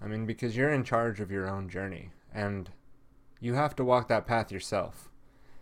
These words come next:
It's the path of the individual. Like, when I had someone saying, "Well, how do we fix voluntarism?" Or, "Why don't you tell me your path?" Or, "Wh-, why don't you tell us how to, what the path is to liberty?" And I'm like, Well, I'm not gonna t-, <laughs> I don't have to,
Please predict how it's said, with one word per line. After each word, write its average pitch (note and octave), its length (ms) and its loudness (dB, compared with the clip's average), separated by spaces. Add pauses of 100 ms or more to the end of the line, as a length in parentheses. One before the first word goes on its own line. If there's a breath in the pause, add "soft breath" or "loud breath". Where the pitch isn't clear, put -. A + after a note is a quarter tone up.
(520 soft breath)
It's - 140 -8
the G#2+ 80 -8
path B2+ 320 2
of A2+ 100 0
the A2 140 2
individual. G2 760 -4 (540)
Like, A2+ 180 -4
when B2 200 0
I A#2+ 60 0
had C3 200 2
someone A#2 420 -2
saying, A2 300 -2
"Well, A2+ 320 0 (460 soft breath)
how D3 120 2
do D3+ 120 2
we C#3+ 260 2
fix - 460 -2
voluntarism?" A#2+ 960 4
Or, G#2+ 100 2
"Why B2 140 8
don't B2 160 2
you A#2+ 100 -2
tell B2 220 0
me A2+ 100 0
your A#2 380 4
path?" G#2+ 320 -2 (180)
Or, A2+ 160 2
"Wh-, A#2 260 -4
why B2 240 4
don't C3+ 120 2
you C3 80 0
tell C3 260 2
us A2+ 140 -2
how A2+ 140 4
to, G#2+ 60 -2 (160)
what A#2+ 160 -2
the A#2 80 0
path B2 380 -2
is A#2 180 -2
to - 120 -10
liberty?" F#2+ 560 -2 (960 soft breath)
And A2 120 0
I'm A2 200 0
like, G#2+ 260 -2
Well, B2+ 100 4
I'm D#3 120 2
not D3+ 180 2
gonna C3 220 0
t-, - 220 -4
<laughs> - 40 6
I C3+ 160 4
don't D#3 180 6
have C#3 200 4
to, C3+ 120 0